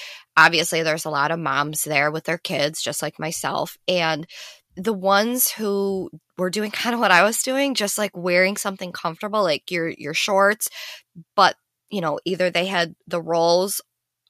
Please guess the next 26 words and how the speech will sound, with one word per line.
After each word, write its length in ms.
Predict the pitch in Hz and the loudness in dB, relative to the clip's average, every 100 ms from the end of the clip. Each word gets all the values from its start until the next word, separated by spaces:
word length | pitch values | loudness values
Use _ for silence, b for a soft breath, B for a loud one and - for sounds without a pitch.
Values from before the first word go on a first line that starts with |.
| - | 2
on 160 | 170 | 4
their 120 | 160 175 | 2 -2
stomach 560 | - 262 254 233 226 - | -2 0 2 0 0 0
or 140 | 180 | 0
they 120 | 156 | 0
had, 200 | 160 127 | -2 -4
like, 280 | - 95 - | -6 -8 -4
bigger 240 | 156 139 | -4 -4
legs 440 | 127 208 208 196 - | 2 4 4 2 -4
with 120 | 147 | -4
cellulite. 580 | - 151 143 175 233 247 _ B B B B B _ _ _ | -2 -2 0 2 4 2 _ B B B B B _ _ _
I 80 | 180 | -4
used 440 | 170 175 247 - | -2 -4 -4 -4
to 80 | 415 | -2
look 200 | 311 247 | -2 -2
at 100 | 240 | -6
these 280 | 220 196 - | -6 -8 -8
women, 560 | 160 139 139 143 214 233 | -8 -6 -4 -4 -4 -4
and 140 | 170 | -2
not 140 | 185 180 | -2 -4
just 220 | 165 - | -6 -2
moms, 300 | 165 127 170 | 0 0 -2
just 160 | 165 - | -6 -6
women 200 | 151 160 | -6 -6
in 100 | 202 | -4
general, 360 | 139 117 139 | -4 -2 -2